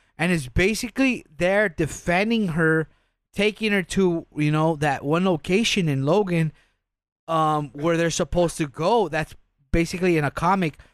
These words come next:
but that's their only little plan, you know? The whole X-Men comic thing as well, I was just kinda like, "Whoa, what the hell?"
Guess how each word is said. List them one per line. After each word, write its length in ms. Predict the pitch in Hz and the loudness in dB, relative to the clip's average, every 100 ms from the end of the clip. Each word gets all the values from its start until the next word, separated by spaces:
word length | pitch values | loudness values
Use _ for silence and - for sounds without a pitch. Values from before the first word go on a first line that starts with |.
| - | -8
but 120 | 165 - | -6 -2
that's 240 | 180 - | -4 -2
their 220 | 190 180 - | -2 0 0
only 280 | 170 175 | 0 2
little 220 | 165 165 135 | 2 0 0
plan, 540 | - 175 220 175 135 | -2 0 2 0 -2
you 100 | 131 | -2
know? 320 | 123 143 180 _ _ _ _ - | 0 0 0 _ _ _ _ -4
The 100 | 139 | 0
whole 180 | 185 | 0
X-Men 400 | 185 202 202 214 196 | 0 -2 -2 -4 -2
comic 380 | 196 202 208 | 0 0 0
thing 260 | - 208 202 | -2 0 2
as 160 | 160 127 | 0 -2
well, 400 | 147 165 180 185 | -2 0 2 2
I 40 | |
was 120 | 185 | 0
just 160 | 170 - | -4 -4
kinda 220 | 196 180 | -2 0
like, 140 | 160 156 | -2 0
"Whoa, 200 | 220 202 | 0 2
what 220 | 208 - | 0 -2
the 80 | 160 | -4
hell?" 400 | 135 165 220 254 | -2 0 2 0